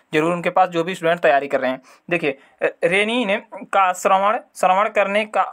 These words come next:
करने वाला अंग है, बताइए यकृत या अमाशय या,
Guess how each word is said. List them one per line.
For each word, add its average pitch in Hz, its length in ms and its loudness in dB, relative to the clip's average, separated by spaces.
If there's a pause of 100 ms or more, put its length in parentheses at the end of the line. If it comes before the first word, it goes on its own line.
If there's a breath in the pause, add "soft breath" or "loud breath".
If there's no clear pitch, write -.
(160)
करने 190 260 2
वाला 196 220 2
अंग 190 240 -4
है, 185 180 2
बताइए 160 400 0 (720)
यकृत 185 400 -2 (180)
या 151 200 0
अमाशय 156 480 0
या, 156 320 0